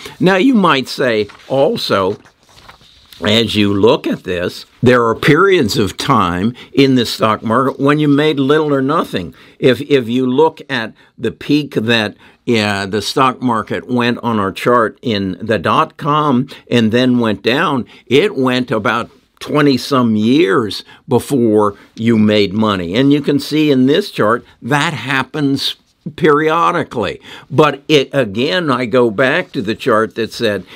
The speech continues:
if I stay in twenty years, I'll make money, particularly if I'm paying attention.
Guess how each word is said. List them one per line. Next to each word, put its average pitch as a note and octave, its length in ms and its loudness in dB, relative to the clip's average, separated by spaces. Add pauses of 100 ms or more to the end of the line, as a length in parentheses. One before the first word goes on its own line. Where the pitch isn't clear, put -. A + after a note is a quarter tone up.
(180)
if C#3 220 2
I A#2 140 -2
stay C3 440 2
in A#2+ 180 0
twenty A2+ 320 -2
years, C#3 380 2
I'll A2 160 0
make G2+ 320 -2
money, C3+ 380 0 (240)
particularly D3+ 800 0
if C3 160 -2
I'm B2 180 -2
paying G#2 460 -2
attention. G#2 560 -6